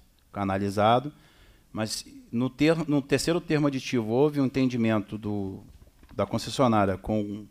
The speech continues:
o governo à época de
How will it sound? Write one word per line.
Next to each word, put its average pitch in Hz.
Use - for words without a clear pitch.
o 104
governo 107
à 107
época 98
de 107